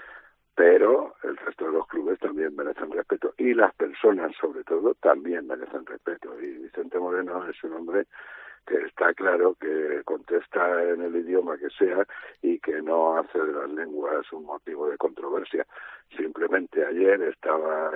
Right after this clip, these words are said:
en Ponferrada y decidió hacerlo en castellano para que la prensa de allí lo entendiera sin más. No veo, no veo la, no veo el problema,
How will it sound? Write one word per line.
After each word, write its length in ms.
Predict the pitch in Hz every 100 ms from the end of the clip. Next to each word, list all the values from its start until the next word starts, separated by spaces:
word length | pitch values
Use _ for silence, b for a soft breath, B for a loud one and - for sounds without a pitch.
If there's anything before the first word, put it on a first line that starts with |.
| 73 73
en 300 | 73 71 69
Ponferrada 680 | 85 76 90 95 92 95 - B B B B
y 100 | -
decidió 1120 | 76 - 71 76 85 82 73 67 62 67 - -
hacerlo 320 | - 80 78
en 80 | -
castellano 540 | - - - 80 -
para 260 | - - 71
que 120 | -
la 100 | 73
prensa 340 | - 80 - 76
de 160 | 73
allí 260 | 73 82 76
lo 100 | 73
entendiera 540 | - 87 82 78 71
sin 240 | - 67 -
más. 160 | - - - B B B B
No 160 | 90 85
veo, 720 | 82 82 80 - - - 80
no 140 | 80 82
veo 260 | 85 80
la, 460 | 76 73 - - - - - - - B B B B -
no 60 |
veo 100 | 92
el 80 | 82
problema, 580 | - 87 82 110 -